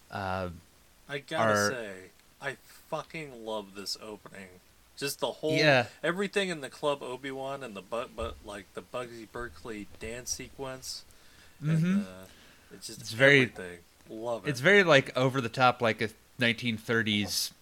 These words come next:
Speaker 1: movie, like,
Speaker 2: Mm-hmm.
Speaker 1: musical. 'Cause it's a, I would presume, Chinese version of Anything Goes, a song
Speaker 2: Yeah.
Speaker 1: that I only learned about the full lyrics from Fallout. Um,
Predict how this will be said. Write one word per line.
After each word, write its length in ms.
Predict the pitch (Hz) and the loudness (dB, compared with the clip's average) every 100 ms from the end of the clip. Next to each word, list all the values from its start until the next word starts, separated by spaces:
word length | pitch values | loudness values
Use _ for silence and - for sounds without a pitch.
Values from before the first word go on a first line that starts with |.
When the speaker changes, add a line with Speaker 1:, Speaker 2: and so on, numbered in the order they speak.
| - | -16
Speaker 1:
movie, 680 | 120 117 120 110 101 92 90 _ - | -4 0 2 4 2 0 -6 _ -6
like, 160 | 113 107 | 0 0
Speaker 2:
Mm-hmm. 80 | 110 | 2
Speaker 1:
musical. 540 | 117 110 110 107 92 - - - - _ - | 0 0 -2 -2 -2 -6 -20 -20 -20 _ 0
'Cause 180 | 143 | 2
it's 200 | 143 143 | 2 0
a, 380 | 139 127 120 117 - - - _ _ _ - | 4 6 6 4 -2 -20 -20 _ _ _ -4
I 180 | 123 123 | 2 2
would 220 | 120 117 | 0 -2
presume, 400 | 139 131 165 156 | -2 4 6 6
Chinese 560 | - 165 139 135 131 - | 2 6 6 6 2 2
version 440 | 131 131 110 113 | 2 2 2 -2
of 140 | 110 123 | -2 2
Anything 520 | 123 123 - 123 113 | 4 2 2 -2 2
Goes, 460 | 117 120 160 160 - | 2 4 4 0 -2
a 100 | 131 | 0
song 320 | - 160 160 | 4 8 8
Speaker 2:
Yeah. 40 | 143 | 6
Speaker 1:
that 140 | 135 | 6
I 160 | 127 127 | 8 6
only 380 | 143 160 156 120 | 4 4 2 2
learned 340 | 135 151 135 | 4 4 2
about 440 | 110 120 113 113 - - - | 4 6 6 6 0 -18 -8
the 100 | 117 | -6
full 300 | - 190 160 | 0 2 4
lyrics 580 | 113 104 98 - - - - - - - | 4 4 2 -2 -4 -4 -10 -20 -20 -10
from 240 | - 123 | 0 0
Fallout. 580 | 104 160 143 101 92 101 - - - - - - - - - - 190 | 4 6 8 8 4 0 -6 -20 -20 -20 -20 -20 -20 -20 -12 -2 0
Um, 400 | 107 104 98 | 4 4 2